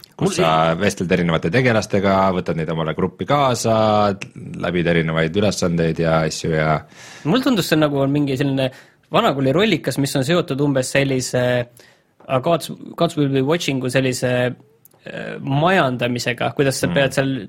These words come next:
Speaker 2: te-, tegelasi üle trumpama niiviisi rä-, rääkimise teel ja, ja se-, sellist kuidagi sellist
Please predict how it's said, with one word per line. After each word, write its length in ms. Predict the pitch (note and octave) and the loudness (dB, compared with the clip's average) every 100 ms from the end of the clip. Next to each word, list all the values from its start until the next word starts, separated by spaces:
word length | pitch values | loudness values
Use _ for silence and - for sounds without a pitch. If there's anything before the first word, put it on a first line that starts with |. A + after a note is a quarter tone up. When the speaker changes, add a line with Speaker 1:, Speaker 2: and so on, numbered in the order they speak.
| _ | _
Speaker 2:
te-, 180 | - E3+ D3 | 0 0 2
tegelasi 440 | F3 D#3+ C#3 B2+ D#3 | 2 2 0 2 4
üle 180 | D#3 | 4
trumpama 580 | B2 C3+ C3+ - C3 B2+ | 2 2 2 0 -2 0
niiviisi 220 | B2+ B2 C3+ | -2 0 0
rä-, 80 | C#3 D3+ | 0 0
rääkimise 680 | D#3+ E3 B2+ - B2 B2 | 2 2 0 -2 -2 -2
teel 340 | B2+ C#3 B2+ B2 | 0 2 2 0
ja, 180 | A#2+ B2 | 0 0
ja 300 | A2 G#2+ C3+ | -4 -4 -4
se-, 200 | C3+ C#3+ | 0 0
sellist 320 | D#3+ D3+ C#3 - | 2 2 0 -4
kuidagi 320 | C#3+ C3+ C3 | 0 2 2
sellist 280 | C3+ C3+ | -2 -4